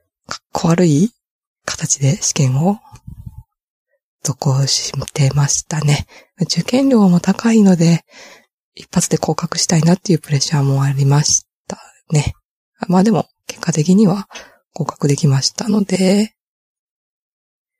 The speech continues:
よかったなと思います。今回のテストはですね、まあ、満点が千点満点。で、私は八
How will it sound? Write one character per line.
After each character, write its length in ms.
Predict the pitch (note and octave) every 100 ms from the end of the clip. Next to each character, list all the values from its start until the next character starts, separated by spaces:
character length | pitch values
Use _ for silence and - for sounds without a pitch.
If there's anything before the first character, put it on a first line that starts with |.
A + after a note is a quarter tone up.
| _ _
よ 100 | -
か 120 | - -
っ 40 |
た 120 | - C#3
な 120 | D3+
と 140 | E3
思 200 | C3+ C#3
い 120 | C3+
ま 120 | C3+ D3
す。 260 | - - _ _ - -
今 180 | - D4
回 160 | A3
の 80 | F3+
テ 180 | - F#3
ス 160 | - -
ト 140 | E3
は 120 | D3+
で 200 | C#3+ C3+
す 220 | - D3+
ね、 480 | C#3 D3+ D3+ C#3+ D3 _ _ _ _ _ _ - - _ _ _ _ _ _
ま 40 | G#3
あ、 20 |
満 240 | G3+ B3+
点 200 | - B3+
が 140 | B3+ - _ _ _ _
千 240 | - - C3+
点 200 | D3 C3
満 180 | B2+ B2
点。 160 | - - _ _ _ _ _ _ - _ _ _ _ _ A#3
で、 240 | B3 D4 - -
私 560 | F#3+ - G3+ - G3+
は 60 | G3+
八 200 | A3